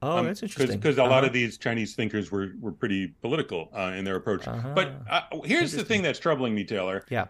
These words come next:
Speaker 2: We've been talking about what depth is, and now we're talking about succinctness of expression. Because, like, couldn't you be long-winded and deep?
Speaker 1: Yeah.
Speaker 2: And, and one of the examples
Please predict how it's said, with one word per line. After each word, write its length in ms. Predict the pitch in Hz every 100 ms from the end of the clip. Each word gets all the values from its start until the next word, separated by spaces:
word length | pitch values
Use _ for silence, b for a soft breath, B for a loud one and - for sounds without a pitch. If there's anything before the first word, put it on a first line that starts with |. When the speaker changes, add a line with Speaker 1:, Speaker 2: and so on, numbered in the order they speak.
| 156
Speaker 2:
We've 180 | 226 214
been 140 | 233
talking 380 | 208 247 262 240
about 320 | 185 170 147
what 340 | 131 117 -
depth 400 | - 131 120 -
is, 480 | 82 73 69 - - _ _ _ _ -
and 160 | 131
now 240 | 147 190 220
we're 140 | 208
talking 420 | - 165 143 143 123
about 520 | 101 113 110 107 107
succinctness 800 | - - 123 - 190 202 180 156 156
of 120 | 117
expression. 840 | 104 - - 135 117 - 80 67 _ _ _ _ -
Because, 520 | 143 170 160 156 - _ _ _ _ _
like, 380 | 127 143 139 - - _ _ _
couldn't 280 | - 202 214
you 100 | 226
be 140 | 220
long-winded 800 | 170 135 156 180 151 175 196 226
and 200 | 208 180
deep? 220 | 151 233 -
Speaker 1:
Yeah. 240 | 120 104 - _ -
Speaker 2:
And, 220 | 143 143 139
and 140 | 147
one 140 | 165 208
of 80 | 220
the 160 | 208
examples 640 | 165 143 151 160 147 -